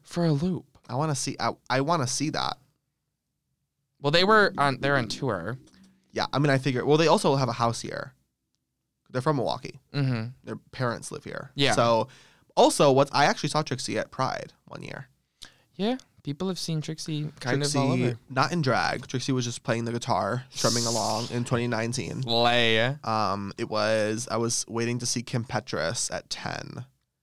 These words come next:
Speaker 2: and Leland and Trixie came out. Or
Speaker 1: Hmm.
Speaker 2: Leland brought Trixie out, and Trixie did a song, and then Trixie left, and Kim Petras came on.
Speaker 1: Slay.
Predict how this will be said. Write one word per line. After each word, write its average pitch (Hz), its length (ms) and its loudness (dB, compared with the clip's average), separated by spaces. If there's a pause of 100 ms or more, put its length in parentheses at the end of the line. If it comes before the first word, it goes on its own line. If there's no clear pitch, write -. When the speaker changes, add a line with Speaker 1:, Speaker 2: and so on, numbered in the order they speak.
(140)
Speaker 2:
and 101 440 -4
Leland 110 580 -4
and 104 140 -6
Trixie - 560 -8 (380)
came - 200 -12
out. - 220 -12 (1120)
Or 135 100 2
Speaker 1:
Hmm. 143 60 6
Speaker 2:
Leland 180 340 4
brought 123 260 4
Trixie - 380 -4
out, 71 240 0 (120)
and 120 120 -4
Trixie 127 300 -2
did 120 140 0
a 120 40 -2
song, 104 480 0
and 113 180 -6
then 110 120 -4
Trixie 123 340 -4
left, 107 400 0
and 117 120 -6
Kim 113 180 -6
Petras - 340 -10
came - 180 -10
on. - 220 -12 (300)
Speaker 1:
Slay. 110 320 -2